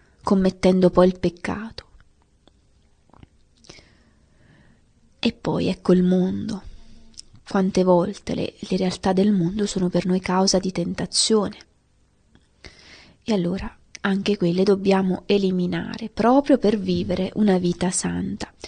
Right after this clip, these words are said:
E noi consacrati, eh, siamo chiamati ad un maggiore impegno in questa lotta, sia perché, eh, ecco, siamo chiamati, come del resto ogni cristiano, alla santità, ma sia per dare l'esempio, perché appunto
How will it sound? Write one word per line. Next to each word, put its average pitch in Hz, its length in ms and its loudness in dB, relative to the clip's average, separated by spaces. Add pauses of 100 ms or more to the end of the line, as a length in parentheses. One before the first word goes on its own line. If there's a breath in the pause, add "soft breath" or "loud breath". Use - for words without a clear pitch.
(480 loud breath)
E 302 100 0
noi 330 140 6
consacrati, 208 1080 2
eh, - 100 -16 (800 loud breath)
siamo 202 580 2
chiamati 294 840 2
ad 202 140 -2
un 196 120 2
maggiore 208 420 4
impegno 208 520 0
in 196 80 -6
questa 196 320 -6
lotta, 208 480 -8 (960 soft breath)
sia - 240 2
perché, - 380 0
eh, 185 160 -8 (120)
ecco, - 340 -12 (140)
siamo 196 420 -4 (100)
chiamati, 190 760 0 (240)
come 180 180 -2
del 175 100 4
resto 190 280 2
ogni 190 220 2
cristiano, 185 640 -2
alla 170 160 0
santità, 185 640 0 (680 soft breath)
ma 208 100 0
sia 349 140 6
per 220 160 6
dare 226 240 8
l'esempio, 180 560 2
perché - 240 -8
appunto - 460 2